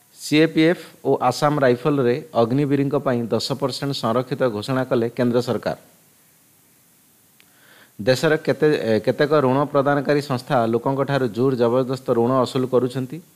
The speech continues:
ଏହି ପ୍ରସଙ୍ଗରେ ଚିନ୍ତା ପ୍ରକଟ କରିଛନ୍ତି ରିଜର୍ଭ ବ୍ୟାଙ୍କ ଗଭର୍ଣ୍ଣର। ଏଣିକି ଭୋଟର ଆଇଡିକୁ ଆଧାର ସହିତ ଲିଙ୍କ କରିବାକୁ ପଡ଼ିବ, ସରକାର ଜାରି କଲେ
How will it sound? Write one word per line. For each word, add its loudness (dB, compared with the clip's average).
ଏହି 0
ପ୍ରସଙ୍ଗରେ 0
ଚିନ୍ତା -2
ପ୍ରକଟ 0
କରିଛନ୍ତି -2
ରିଜର୍ଭ 2
ବ୍ୟାଙ୍କ 0
ଗଭର୍ଣ୍ଣର। 0
ଏଣିକି 0
ଭୋଟର 2
ଆଇଡିକୁ 2
ଆଧାର 2
ସହିତ -4
ଲିଙ୍କ 0
କରିବାକୁ 0
ପଡ଼ିବ, 0
ସରକାର 0
ଜାରି 0
କଲେ -2